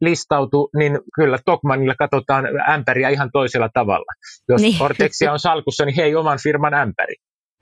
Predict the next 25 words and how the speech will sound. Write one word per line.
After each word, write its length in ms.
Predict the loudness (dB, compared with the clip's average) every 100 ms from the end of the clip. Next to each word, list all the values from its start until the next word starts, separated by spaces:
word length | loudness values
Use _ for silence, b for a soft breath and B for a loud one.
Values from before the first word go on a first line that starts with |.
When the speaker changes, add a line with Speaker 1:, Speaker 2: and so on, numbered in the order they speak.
| _
Speaker 2:
Just 300 | 0 0 -2 -2
näin. 360 | 0 0 -2 -4 _ _ _ -20 B B B 2
Niinpä, 260 | 2 2
että 120 | -2
se 80 | -2
voi 120 | 0
sit 200 | 0 -2
ottaa 320 | -2 -2 -2 -2
myös 380 | -2 -4 -8 -4
tässä 320 | -4 -2 -4 -2
esimerkissä 520 | -2 -2 -4 -4 -2
vaikka 380 | -2 -4 -2 -2 -2
asiakkaitakin. 760 | -4 -2 -4 -4 -6 -6 -6 -6 _ -20 B 0
Speaker 1:
Kyllä, 280 | 2 2 0 -2
ja 100 | 0
sitten 340 | 0 0 -2
niin 160 | -2 -2
kuin 120 | -4 0
työntekijöille, 840 | 2 2 2 -2 0 0 2 0 -2
siis 180 | -4 0
työnantajan 540 | 0 2 0 0 0
Speaker 2:
Mm. 40 | 2
Speaker 1:
mielikuvahan 640 | 0 -2 -2 0 0 0 -2
se 180 | 0 0
on, 200 | 0